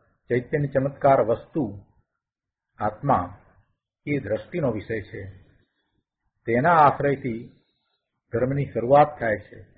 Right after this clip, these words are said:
ધર્મનું પ્રથમ સોપાન એવું સમ્યક દર્શન એવા આત્માનો આશ્રય કરતા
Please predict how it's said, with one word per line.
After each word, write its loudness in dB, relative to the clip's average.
ધર્મનું -4
પ્રથમ -6
સોપાન 2
એવું -8
સમ્યક -6
દર્શન -4
એવા 4
આત્માનો -2
આશ્રય -2
કરતા 0